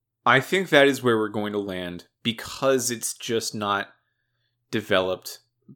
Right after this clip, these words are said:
by Telltale or, as far as we know, former Telltale people. That said, former Telltale people is kind of something that every video game studio in America has now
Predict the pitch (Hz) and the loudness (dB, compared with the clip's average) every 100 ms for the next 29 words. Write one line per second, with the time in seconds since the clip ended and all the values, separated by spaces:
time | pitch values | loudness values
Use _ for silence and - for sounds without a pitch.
0 | _ 98 87 85 82 85 85 - - 131 | _ 0 0 0 -2 -4 -6 -10 -2 2
1 | 127 - 123 120 117 - 127 135 135 131 | 2 2 4 4 2 -2 0 4 6 6
2 | 113 - - 120 147 156 127 117 110 107 | 2 -2 -2 4 4 4 0 -6 -6 -4
3 | 131 147 - 117 107 104 - 101 101 95 | -4 -6 -6 -6 -6 -8 -6 -6 -4 -4
4 | 95 - 90 - - - 175 220 - 226 | -2 -4 -4 -12 -14 0 2 2 2 4
5 | 156 123 - _ _ _ - 233 240 190 | 2 0 -16 _ _ _ 0 2 4 2
6 | - 180 170 160 135 175 220 139 107 110 | 2 2 4 2 2 0 -4 -2 -2 -4
7 | _ _ _ _ _ _ _ _ _ - | _ _ _ _ _ _ _ _ _ -2
8 | 147 - 185 226 180 - 143 131 120 117 | 0 0 0 0 0 0 0 0 -2 -4
9 | - 117 156 143 131 113 104 110 110 110 | -2 2 2 2 -2 -2 0 0 2 0
10 | 101 98 - 113 98 92 90 90 92 90 | 0 -6 -4 -4 -2 -2 -4 -6 -4 -6
11 | 82 92 92 87 85 87 80 - | -6 -6 -4 -6 -6 -8 -8 -12